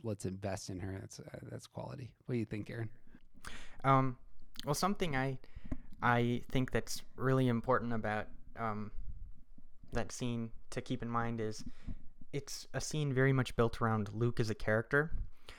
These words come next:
Speaker 2: Again, I think this is a point where, where, yeah, you can get some big statement about Star Wars out of it, but Rian Johnson, again, said in an interview, it was about what Luke needed to hear.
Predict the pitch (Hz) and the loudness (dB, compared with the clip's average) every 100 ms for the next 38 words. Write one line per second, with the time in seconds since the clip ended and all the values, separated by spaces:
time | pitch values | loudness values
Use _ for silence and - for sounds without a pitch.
0 | - - 135 135 117 170 190 180 147 117 | -6 2 4 6 4 2 2 0 0 -2
1 | - 117 117 113 107 104 - - - - | 2 2 2 0 -2 -4 -14 -18 -8 6
2 | 120 117 113 120 120 120 131 127 123 - | 8 8 6 4 6 8 6 4 2 4
3 | 127 107 110 123 - - 127 117 104 120 | 2 4 2 2 -4 0 2 2 4 2
4 | 113 - - 110 123 113 110 104 - 110 | 2 -2 0 0 2 2 2 0 0 2
5 | 107 117 113 113 107 143 196 208 - - | 4 4 0 0 2 4 2 0 -8 -16
6 | - - - - 131 123 - - - 127 | -16 -20 -14 4 4 4 0 -14 -2 4
7 | 160 139 131 135 - 120 107 117 117 113 | 6 6 6 4 2 0 2 2 2 0
8 | - 110 110 107 107 110 104 104 104 101 | 0 0 2 0 0 0 -2 -2 -2 -2
9 | - 120 117 117 - 123 120 117 135 - | -2 0 4 4 2 0 0 2 0 2
10 | 120 101 92 101 101 - | 0 2 -2 -4 -4 -6